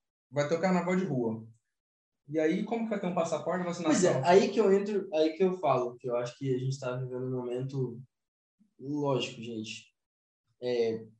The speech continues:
Speaker 2: tem motivos pra ainda estarem com as regras como estão, mas eu acho que um pouco hipócrita em dezembro,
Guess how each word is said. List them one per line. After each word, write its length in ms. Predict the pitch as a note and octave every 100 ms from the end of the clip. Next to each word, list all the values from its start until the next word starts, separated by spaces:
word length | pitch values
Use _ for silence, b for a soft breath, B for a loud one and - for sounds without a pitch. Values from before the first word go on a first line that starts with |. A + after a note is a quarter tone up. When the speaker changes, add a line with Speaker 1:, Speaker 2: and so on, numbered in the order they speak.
| _
Speaker 2:
tem 260 | - D3+ D#3
motivos 680 | D3 C3+ C3+ B2 B2+ C3+ -
pra 140 | - A#2
ainda 320 | A#2 A#2+ A2+
estarem 720 | - A#2 A#2 A#2 A2+ A2 G#2+
com 140 | A2+ A2
as 140 | G#2+
regras 280 | A2+ A2 G#2+
como 180 | - A2+
estão, 300 | - A2+ A2
mas 280 | A#2 B2+ C3+
eu 100 | C#3+
acho 220 | C3 -
que 60 |
um 100 | C#3+
pouco 220 | C3 A#2+ F#3
hipócrita 680 | - B2+ B2 - D#3 D#3 - _
em 120 | C3 B2
dezembro, 720 | C3+ C3+ A#2+ A#2 C3+ F3+